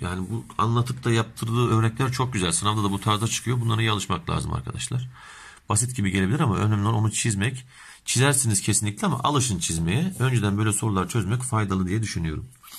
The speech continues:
Şimdi ne demiş? A B eşit A C. Hemen ikizkenar üçgende şuradan diki çekersek şu parçayla şu parça eşit olmalı. E F Y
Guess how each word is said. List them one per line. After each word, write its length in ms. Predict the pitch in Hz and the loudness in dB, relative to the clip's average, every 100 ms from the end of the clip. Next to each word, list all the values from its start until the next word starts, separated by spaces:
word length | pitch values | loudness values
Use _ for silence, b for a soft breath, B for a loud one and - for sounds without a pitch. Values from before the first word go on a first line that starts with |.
| B B B B B B B B | B B B B B B B B
Şimdi 220 | - 147 | -2 2
ne 80 | 165 | 4
demiş? 220 | 165 165 - | 4 0 2
A 280 | 123 135 | 4 4
B 120 | 147 120 | 4 2
eşit 240 | 139 139 | 0 0
A 220 | 113 113 98 | 4 4 4
C. 200 | 85 98 | 2 2
Hemen 260 | 147 139 | 2 2
ikizkenar 480 | - - - 139 131 | 0 -2 -2 0 0
üçgende 380 | 123 - 113 110 | 0 0 0 0
şuradan 360 | 123 113 104 | 0 0 0
diki 180 | 113 - | -2 -4
çekersek 680 | - 117 120 113 101 117 - - _ _ _ _ _ B B B B B - | -2 2 2 2 0 -2 -6 -20 _ _ _ _ _ B B B B B -16
şu 260 | - 123 | -8 -2
parçayla 400 | 127 110 110 92 | 2 2 2 0
şu 140 | 90 117 | 0 0
parça 280 | 95 - | 0 2
eşit 240 | 123 - - | -2 0 0
olmalı. 340 | 110 80 - - | 0 -2 -2 0
E 200 | 127 135 | 0 2
F 160 | 139 | 2
Y 340 | 147 143 147 | 2 2 2